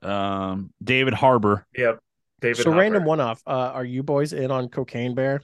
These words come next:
Speaker 3: for next year?
Speaker 2: Well, uh, it's funny. Like, I think I'd just rather watch the trailer again than ever watch that fucking movie. <laughs>
Speaker 1: We'll
Speaker 2: It's a
Speaker 1: see.
Speaker 2: good trailer.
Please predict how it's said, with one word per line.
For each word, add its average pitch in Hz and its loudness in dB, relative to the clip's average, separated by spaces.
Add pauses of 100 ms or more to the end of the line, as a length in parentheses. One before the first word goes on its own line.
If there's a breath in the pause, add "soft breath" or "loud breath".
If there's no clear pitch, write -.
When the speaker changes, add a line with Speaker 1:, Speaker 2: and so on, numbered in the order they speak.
Speaker 3:
for 135 -2
next 135 -2
year? 147 -4 (1700)
Speaker 2:
Well, 123 0 (440)
uh, 123 -2 (920)
it's 135 -4
funny. 165 -2 (180)
Like, 117 -4
I 123 0
think 151 -4
I'd 160 0
just 156 0
rather 120 4
watch 113 4
the 117 -4
trailer 107 -2
again 95 -6
than 98 -8
ever 107 -2
watch 98 -4
that - -6
fucking - 0
movie. 160 0
<laughs> 190 -2 (2500 loud breath)
Speaker 1:
We'll 123 4
Speaker 2:
It's 113 -2
a - -10
Speaker 1:
see. - -4
Speaker 2:
good 95 0
trailer. 143 2